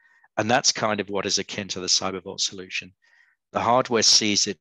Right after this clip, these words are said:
as a, as a, as a, you know, just a snapshot, as it were, of what was active in the environment at the time. It, it, it's very, very fast, and, uh, but it could in, in, in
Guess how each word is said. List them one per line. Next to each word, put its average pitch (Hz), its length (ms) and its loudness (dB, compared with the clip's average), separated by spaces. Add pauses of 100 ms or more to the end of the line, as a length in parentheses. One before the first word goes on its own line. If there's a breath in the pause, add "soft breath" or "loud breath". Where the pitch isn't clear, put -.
(120)
as 101 140 -4
a, 95 300 -8
as 95 160 -8
a, 92 300 -10
as - 140 -16
a, 101 400 -20
you 101 120 -20
know, 95 100 -20
just - 220 -2
a - 40 -6
snapshot, 101 600 -2
as 92 120 -4
it 87 120 -8
were, 98 360 0 (360 soft breath)
of 92 100 -10
what 98 180 -4
was 101 160 -6
active 98 300 -2
in 92 100 -4
the 92 100 -4
environment 95 440 -6
at 98 80 -8
the 90 60 -10
time. 95 400 -6
It, - 80 -16 (100)
it, 95 220 -8
it's - 220 -4
very, 101 260 0
very 95 180 -6
fast, - 560 -2 (640 soft breath)
and, 95 340 -2
uh, 95 200 2 (100)
but 92 100 -4
it 90 140 -8
could 95 140 -6
in, 95 240 -6
in, 95 220 -8
in 101 180 -20